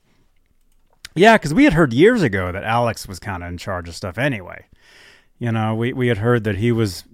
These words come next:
you know, in charge of, like, maybe the, uh, the album artwork of the records, you know, stuff like that. And when you would see interviews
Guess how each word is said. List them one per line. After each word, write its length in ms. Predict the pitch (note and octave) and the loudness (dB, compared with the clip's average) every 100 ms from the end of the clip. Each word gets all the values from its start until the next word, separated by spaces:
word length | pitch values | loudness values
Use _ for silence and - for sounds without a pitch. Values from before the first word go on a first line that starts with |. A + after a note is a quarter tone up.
| C3+ | -10
you 160 | B2+ | -6
know, 220 | G#2+ G#2 | -4 -4
in 80 | G#2 | -4
charge 380 | - A#2 G#2+ G2 | -4 -2 -2 -4
of, 100 | G2 | -6
like, 240 | G#2 F#2 - _ | -6 -6 -10 _
maybe 340 | G2+ G#2 G2 | -8 -8 -8
the, 380 | F#2+ G#2 G2 F#2+ | -10 -8 -10 -10
uh, 360 | F2 E2+ E2 D#2+ - _ _ | -12 -12 -14 -16 -20 _ _
the 240 | G#2+ F#2+ | -14 -10
album 600 | G2+ G#2+ A#2 A2+ G2+ F2 - | -4 -2 0 -2 -6 -10 -8
artwork 540 | A2+ C3+ D3+ E3 F3+ - - _ _ _ - | -4 -4 0 -2 -2 -10 -18 _ _ _ -10
of 140 | A2 | -8
the 100 | F2+ | -6
records, 560 | G2 C#3+ F#3+ F#3 - - _ _ _ _ _ _ _ _ _ _ _ | -4 -2 -2 -6 -10 -20 _ _ _ _ _ _ _ _ _ _ _
you 160 | B2 A2+ | -10 -8
know, 220 | G#2+ A2+ | -6 -8
stuff 280 | - C3 A#2+ | -8 -8 -6
like 160 | A2 | -8
that. 360 | G#2 A2+ C3 - _ _ _ _ _ _ _ _ - | -6 -6 -6 -10 _ _ _ _ _ _ _ _ -6
And 400 | C3 C3+ C#3 D#3 | 0 2 4 4
when 100 | F#3 | 4
you 100 | A3+ | 2
would 120 | - | -2
see 160 | E3+ | -2
interviews 880 | C#3+ A3 A#3+ G#2+ F#2+ F2 G2 A#2+ - | 0 2 2 0 -4 -6 -10 -12 -18